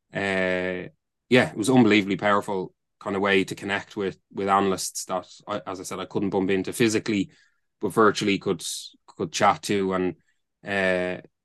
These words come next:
and I think they were all looking, or a lot of them were looking for something similar. You know, they were all very siloed, because obviously if you work for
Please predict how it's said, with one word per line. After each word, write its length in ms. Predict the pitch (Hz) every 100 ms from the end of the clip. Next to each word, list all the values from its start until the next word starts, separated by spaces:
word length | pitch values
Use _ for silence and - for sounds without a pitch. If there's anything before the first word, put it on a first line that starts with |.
| -
and 140 | 127
I 40 | 143
think 140 | 170
they 120 | 131
were 160 | 123 123
all 100 | 120
looking, 680 | 117 123 113 104 101 101 -
or 120 | 117
a 40 | 113
lot 180 | 131
of 60 | 127
them 100 | 117
were 100 | 110
looking 240 | 113 120
for 100 | 101
something 260 | 95 104 92
similar. 360 | - 127 120 95
You 140 | 113
know, 120 | 110
they 100 | 107
were 140 | 107 110
all 300 | 117 110 98
very 260 | 107 98
siloed, 500 | 95 120 123 117 95
because 200 | 95 110
obviously 240 | 123 113 110
if 80 |
you 100 | 123
work 260 | 110 110 -
for 440 | - 107 101 92